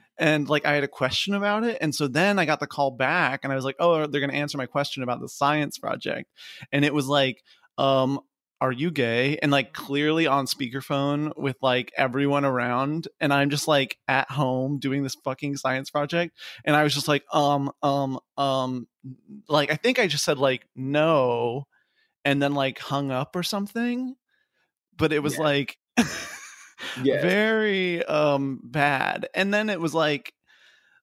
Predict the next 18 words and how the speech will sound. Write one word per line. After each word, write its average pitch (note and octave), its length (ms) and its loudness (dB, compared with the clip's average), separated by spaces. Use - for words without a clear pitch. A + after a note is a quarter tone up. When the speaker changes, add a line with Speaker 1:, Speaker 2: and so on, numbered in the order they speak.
Speaker 1:
like C#3+ 440 -2
Speaker 2:
We C3+ 120 4
were E3+ 80 4
in F3+ 80 0
a D#3+ 60 2
basement G#2+ 680 -2
as F2 160 -6
well. D#2+ 300 -2
Like, G2+ 160 -2
you C3+ 60 0
know, C3 80 4
it B2+ 40 4
was, B2+ 120 2
like, A#2 160 -4
that G2+ 260 2
type G2 240 -4
of F2+ 120 -6
dark. B1 580 -8